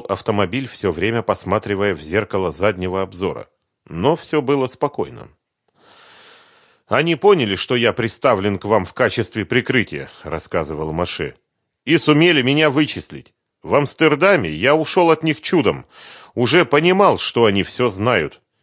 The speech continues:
и поэтому решил вызвать группу, чтобы как-то помочь вам. Мы успели в последний момент, когда вас вывозили из отеля". "Где Ромеша Санти?" спросил Дронго.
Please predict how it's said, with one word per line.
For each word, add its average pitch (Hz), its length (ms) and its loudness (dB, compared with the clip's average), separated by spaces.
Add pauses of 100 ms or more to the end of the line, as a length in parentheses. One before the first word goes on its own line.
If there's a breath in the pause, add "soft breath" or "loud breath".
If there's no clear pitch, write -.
(140)
и 120 100 -2
поэтому 139 500 2
решил 123 380 0
вызвать 120 440 -2
группу, 113 360 0
чтобы 104 340 0
как-то 110 320 -2
помочь 135 420 0
вам. 73 280 -12 (580 loud breath)
Мы 104 200 2
успели 143 440 2
в - 120 -4
последний 131 580 0
момент, 143 400 2
когда 104 340 0
вас 90 240 0
вывозили 104 560 0
из 90 140 -4
отеля". 107 460 -2 (1000)
"Где 87 440 0
Ромеша 92 420 2
Санти?" 101 400 -4
спросил 73 480 -12
Дронго. 67 480 -14